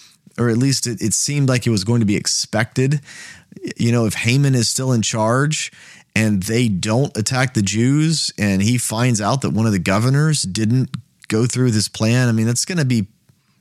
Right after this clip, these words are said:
you know, you're, you're not going to stay in power very long at best. You might lose your life, you know,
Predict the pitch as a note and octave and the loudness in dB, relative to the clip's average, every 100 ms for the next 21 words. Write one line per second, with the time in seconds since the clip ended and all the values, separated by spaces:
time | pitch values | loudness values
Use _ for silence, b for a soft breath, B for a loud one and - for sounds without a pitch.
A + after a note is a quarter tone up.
0 | _ - A2+ G#2+ G#2+ B2+ B2 C3 D3 C3+ | _ -6 -2 0 2 0 2 2 2 2
1 | B2 B2+ A#2+ G2 A#2+ A2 G2 G#2 G2+ E2+ | 2 2 2 0 -2 -2 0 0 0 0
2 | D2 E2 B B B B B B G#2+ A#2 | 0 -4 B B B B B B -2 0
3 | A2 G#2 G2 F#2+ F#2 F2 - - G2+ F2 | 2 2 2 2 2 0 -2 -4 -2 -2
4 | G2+ A#2 F#2+ F#2+ - - - G#2+ A2 B2 | 0 2 2 0 -2 -6 -2 0 2 2
5 | G#2+ A2+ G#2+ F#2 G#2+ C3+ C#3+ G2+ E2 D2+ | 2 2 0 0 0 2 2 2 0 0
6 | E2 - - - - - G2 E2 E2+ | -4 -8 -12 -14 -8 -2 -2 0 -2